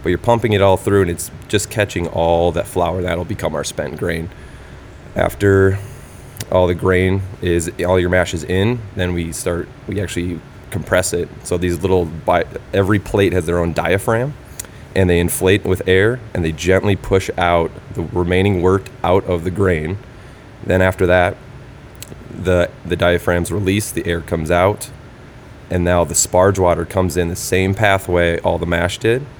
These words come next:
and then it pushes the air out of the diaphragms, making a cavity so that the sparge water can rinse through the grain, and then we're wa-, just watching runoff just like any other brewer.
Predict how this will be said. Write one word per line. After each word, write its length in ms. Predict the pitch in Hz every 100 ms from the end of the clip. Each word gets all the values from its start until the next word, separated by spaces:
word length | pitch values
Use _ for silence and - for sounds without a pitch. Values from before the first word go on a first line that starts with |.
| - - - - -
and 120 | 90
then 160 | 90 87
it 180 | 85 -
pushes 260 | 113 104 95
the 100 | 87
air 220 | 82 82
out 140 | 95
of 60 | 98
the 60 |
diaphragms, 800 | 98 101 104 117 113 120 123 - -
making 300 | 90 92 92
a 40 | 82
cavity 640 | - 98 104 95 90 87
so 220 | 87 90
that 160 | 85 85 -
the 80 | 90
sparge 420 | - - 95 101
water 300 | 90 87 85
can 260 | 87 85 80
rinse 260 | 90 85 -
through 360 | - 87 101
the 100 | 110
grain, 480 | 92 101 104 95 98 101 - - - - - - - - -
and 600 | 90 87 87 87 87 82
then 180 | 90 87
we're 160 | 92
wa-, 180 | 87 90
just 240 | 87 90 -
watching 300 | 87 - 85
runoff 360 | 87 87 82 -
just 140 | 80
like 100 | 85
any 200 | 95 95
other 200 | 92 82
brewer. 340 | 92 87 87